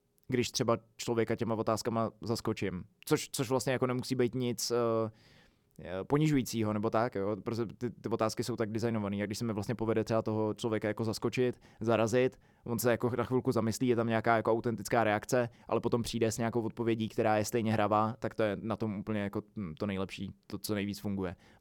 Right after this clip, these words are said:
A to tady moc se úplně neshodlo, protože, ehm, ten člověk nejenom, že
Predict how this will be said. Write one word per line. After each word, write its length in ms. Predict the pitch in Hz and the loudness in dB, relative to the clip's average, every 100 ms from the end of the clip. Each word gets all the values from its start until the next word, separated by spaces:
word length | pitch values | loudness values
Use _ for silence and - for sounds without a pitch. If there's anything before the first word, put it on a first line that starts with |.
| - | -8
A 80 | 104 | -4
to 100 | 107 | 0
tady 260 | 107 107 104 _ - | 2 2 0 _ -14
moc 280 | 87 95 95 | -8 -6 0
se 80 | 117 | 0
úplně 220 | 110 113 | 0 0
neshodlo, 380 | 98 - 110 107 | 0 0 0 0
protože, 500 | - 107 98 104 101 - - _ - 104 101 101 | -2 -4 -2 -2 -4 -8 -20 _ -6 -2 0 0
ehm, 140 | 98 101 - _ _ _ _ _ _ | -2 -4 -10 _ _ _ _ _ _
ten 140 | - 110 | -2 0
člověk 500 | 110 104 107 104 - _ _ _ _ _ _ _ _ 120 | 2 2 2 0 -6 _ _ _ _ _ _ _ _ -2
nejenom, 400 | 117 120 117 107 | 2 2 2 2
že 320 | 113 110 | 2 2